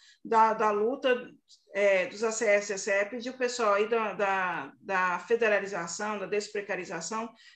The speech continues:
começar a usar desprecarização, reajuste do piso salarial, aposentadoria especial.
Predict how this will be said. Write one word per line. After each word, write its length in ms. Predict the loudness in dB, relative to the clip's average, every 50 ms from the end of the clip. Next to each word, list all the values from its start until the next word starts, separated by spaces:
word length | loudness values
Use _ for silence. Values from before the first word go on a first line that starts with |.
| _ -4
começar 480 | 0 0 2 2 0 2 4 4 6
a 80 | 8 8
usar 680 | 6 6 6 4 0 2 2 2 0 -2 -6 -6 0
desprecarização, 1080 | 4 4 4 4 4 0 -6 -6 -4 0 0 0 2 2 0 0 0 -2 -2 -4 -4 -2
reajuste 580 | 0 2 4 4 4 2 0 -4 -8 -10 -10 -10
do 60 | -8
piso 160 | -8 -6 -4
salarial, 480 | -2 0 2 2 4 4 4 4 4 2
aposentadoria 640 | 2 2 0 0 0 -2 -6 -6 -6 -6 -4 -6
especial. 580 | -6 -4 -4 -4 -4 -2 0 0 0 0 -2 -6